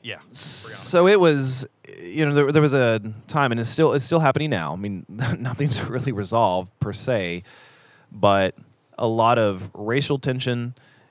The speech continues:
Speaker 2: and it kinda got intertwined with political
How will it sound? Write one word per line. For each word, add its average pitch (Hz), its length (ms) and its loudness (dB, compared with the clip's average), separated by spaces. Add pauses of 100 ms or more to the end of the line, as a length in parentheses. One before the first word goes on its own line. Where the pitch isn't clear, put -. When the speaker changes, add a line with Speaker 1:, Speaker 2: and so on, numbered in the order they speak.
(220)
Speaker 2:
and 131 240 0
it - 80 -4
kinda 160 200 0
got 143 160 4
intertwined 151 1300 0
with 101 220 -6
political 147 720 0